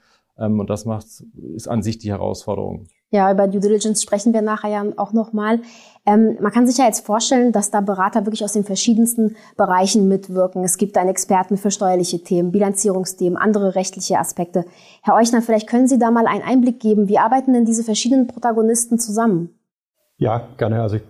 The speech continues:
Speaker 3: glaube, es sind zwei Punkte, die man da, äh, hervorheben muss, äh, die auch dazu führen, dass so eine Transaktion dann im Team erfolgreich abgebildet, ähm, wird. Sie sprechen es ja schon an, es sind Vielzahl von Beratern. Wir haben Rechtsanwälte, wir haben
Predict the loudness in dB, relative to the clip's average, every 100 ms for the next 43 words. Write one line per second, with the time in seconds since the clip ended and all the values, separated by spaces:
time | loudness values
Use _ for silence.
0 | _ -6 -4 -2 -2 0 -2 0 -4 -2
1 | -2 0 0 0 -2 -4 -4 -2 -4 -2
2 | -2 0 -2 -4 -4 -4 -4 -4 -4 -2
3 | -2 -2 -4 -8 -4 -2 -2 -2 -6 -6
4 | -6 -6 -6 -4 -2 -2 -4 -8 -16 -6
5 | -4 -4 -4 -4 -4 -4 -4 -4 -4 -6
6 | -4 -2 -2 -6 -4 -4 -4 -10 -16 -6
7 | -6 -6 -10 -10 -6 -4 -2 -2 -2 -2
8 | -2 -2 -2 -4 -4 -12 -20 _ -4 -2
9 | 0 -2 -2 -4 -2 -2 -2 -2 -2 -2
10 | -2 -4 -4 -4 0 -2 -2 -4 -6